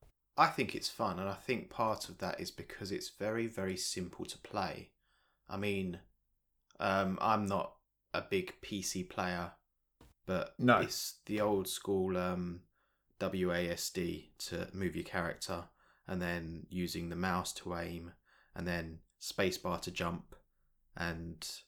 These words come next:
Speaker 1: left click to shoot, right click to do secondary fire. It's so simple. Um, but those controls, I'm not sure how much P C gaming controls have changed, but I don't think they've changed that much.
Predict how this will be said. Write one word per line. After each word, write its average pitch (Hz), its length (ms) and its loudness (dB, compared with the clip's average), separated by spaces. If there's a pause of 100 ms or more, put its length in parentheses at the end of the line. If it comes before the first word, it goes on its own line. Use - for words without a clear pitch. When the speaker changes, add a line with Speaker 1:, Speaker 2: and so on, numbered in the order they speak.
(320)
Speaker 1:
left - 320 0
click - 220 -4
to - 100 -8
shoot, 90 420 0
right 90 300 -2
click - 220 -6
to - 100 -8
do 175 160 -2
secondary - 460 -4
fire. 92 340 0
It's - 120 0
so 143 200 2
simple. - 720 -2 (560)
Um, 92 520 4 (460)
but 85 120 -2
those 110 640 4
controls, - 920 4 (720)
I'm 147 200 8
not 139 160 6
sure 110 240 4
how 110 180 2
much - 380 0
P 104 160 -4
C 92 160 -4
gaming 92 500 -2 (120)
controls 90 400 -2
have 85 100 -10
changed, - 360 -2
but - 80 -8
I - 40 -10
don't - 160 0
think - 120 -8
they've - 120 -2
changed 95 280 -2
that - 140 -4
much. - 420 -2